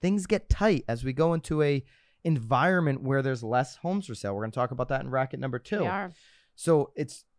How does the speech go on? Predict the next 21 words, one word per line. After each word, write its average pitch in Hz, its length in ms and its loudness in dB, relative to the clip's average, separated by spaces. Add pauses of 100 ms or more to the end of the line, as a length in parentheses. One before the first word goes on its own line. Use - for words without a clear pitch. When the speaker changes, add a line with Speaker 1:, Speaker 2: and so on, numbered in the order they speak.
(720)
Speaker 1:
the 165 100 -2
same 208 260 0
thing 185 180 0
for 160 120 -2
prop 170 320 2
tech. - 320 -10 (160)
If 131 340 -2
home 175 220 -2
sales 170 260 -2
are 127 40 -8
getting 117 240 -4
tight 120 280 -6
for 120 80 -6
the 120 140 -2
agents, 113 260 -2
for 113 100 -8
the 110 60 -4
teams, 117 400 -2
for 117 100 -10
the 113 80 -4
brokerages 107 600 -4